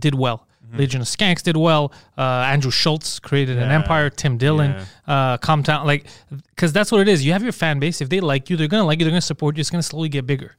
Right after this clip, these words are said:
Speaker 2: Mm-hmm.
Speaker 1: Instead of you trying to shoehorn into something. And now there's no limit too. So remember how you said, like, "Oh, there's a lot of O and A ripoffs, and where do you, who's the best one?"
Speaker 2: Yeah.
Speaker 1: Doesn't matter 'cause you can listen to all of them.
Speaker 2: Yeah,
Speaker 1: That's the
Speaker 2: true.
Speaker 1: beauty of where we are now.
Speaker 2: Yeah.
Speaker 1: You don't have to pick one.
Speaker 2: No.
Speaker 1: You have options.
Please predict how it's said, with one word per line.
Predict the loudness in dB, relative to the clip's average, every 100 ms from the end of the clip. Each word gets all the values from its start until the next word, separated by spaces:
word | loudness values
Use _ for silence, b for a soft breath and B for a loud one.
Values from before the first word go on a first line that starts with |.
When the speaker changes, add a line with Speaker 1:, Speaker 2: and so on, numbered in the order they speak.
| _ -16
Speaker 2:
Mm-hmm. | -8
Speaker 1:
Instead | 0
of | 0
you |
trying | 2 0
to |
shoehorn | 0 0 0 2 2
into | 0
something. | -4 -8 -10 b b b -2
And | 0
now | 2 0 0
there's | 0
no | 2
limit | 2 2 0
too. | 0 -2 -2
So | -4
remember | 0 2 0
how |
you | 0
said, | -2
like, | -2 -2
"Oh, | -2
there's | -2
a |
lot | -2 -2
of | 0
O | 0
and | 0
A | 0
ripoffs, | 0 0 -2 -2
and | -4
where | -2
do | -2
you, | -4 -2
who's | -2
the | 0
best | -2 -2
one?" | -2 -2 B -12
Speaker 2:
Yeah. | -12 -6
Speaker 1:
Doesn't | 0 2
matter | 2 2
'cause | 0
you | 2
can | 2
listen | 2 2
to | 2
all | 2
of | 2
them. | -4 -8 _
Speaker 2:
Yeah, | -4 -2
Speaker 1:
That's | -2 -2
the |
Speaker 2:
true. | 0
Speaker 1:
beauty | 2 4 4
of | 2
where | 4
we | 4
are | 4 2
now. | 2 -4 -12 _
Speaker 2:
Yeah. | -8 -6 -2
Speaker 1:
You | 0
don't | 2
have | 0
to | -2
pick | -4 0
one. | 0 -2 -6 _ _
Speaker 2:
No. | -8 -6 -6 -4
Speaker 1:
You | 0
have | 2 2
options. | -2 -6 -10 -16